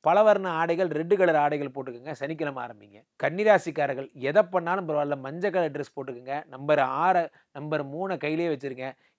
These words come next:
எதா இருந்தாலும் வியாழக்கிழமைகள்ல தொடங்கும். துலாம் ராசிக்காரர்கள், எதை பண்ணாலும் அதே மஞ்சள் கலர் தான்,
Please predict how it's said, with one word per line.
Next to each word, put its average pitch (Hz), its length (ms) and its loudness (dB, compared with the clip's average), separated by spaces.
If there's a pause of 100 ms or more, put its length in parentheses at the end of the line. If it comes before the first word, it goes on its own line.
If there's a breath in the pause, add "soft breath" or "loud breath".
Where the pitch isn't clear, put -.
எதா 160 160 6
இருந்தாலும் 165 300 4
வியாழக்கிழமைகள்ல 131 600 -2
தொடங்கும். 113 280 -16
துலாம் 170 340 6
ராசிக்காரர்கள், 127 760 0 (380 soft breath)
எதை 156 260 8
பண்ணாலும் 165 420 2
அதே 147 240 2
மஞ்சள் 151 300 -4
கலர் 139 200 -4
தான், 156 220 -8